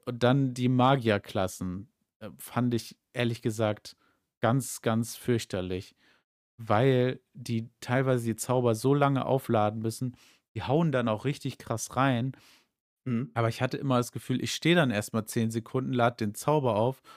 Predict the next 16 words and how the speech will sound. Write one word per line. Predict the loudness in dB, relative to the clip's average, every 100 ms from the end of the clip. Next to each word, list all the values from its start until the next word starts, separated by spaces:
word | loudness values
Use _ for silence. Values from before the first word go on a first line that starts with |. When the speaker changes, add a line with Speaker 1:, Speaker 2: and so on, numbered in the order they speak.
| -20 _ _
Speaker 1:
Wenn | -2
ich | 0 0
währenddessen | 0 0 -2 -4
getroffen | -6 -2 -2 0 4
werde, | 4 4
dann | 2 2 0 -4
kann | 0 0
ich | 2
nochmal | 0 -2
von | -6 -10
vorne | -4 0 2
anfangen | 0 0 0 0 -4 -10 _ _ _ _
oder | 2 4
bin | 4 2
halt | 2 0
tot. | 0 2 2